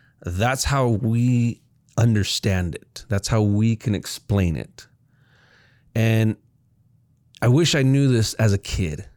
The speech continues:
I wish I knew how the mind worked on how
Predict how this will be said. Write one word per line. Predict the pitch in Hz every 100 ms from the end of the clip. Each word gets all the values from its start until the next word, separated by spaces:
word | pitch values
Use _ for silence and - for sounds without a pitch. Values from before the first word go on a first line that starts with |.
| -
I |
wish | 110 127 147
I |
knew | 135 139 147 143 135 123 - _ _ _ _ _
how | - - 135 139 127
the | 117
mind | 110 117 113 110 101 92
worked | 110 104 95 - - - _ _ _ _ _ _ _ _
on | 113 107
how | 95 117 113 107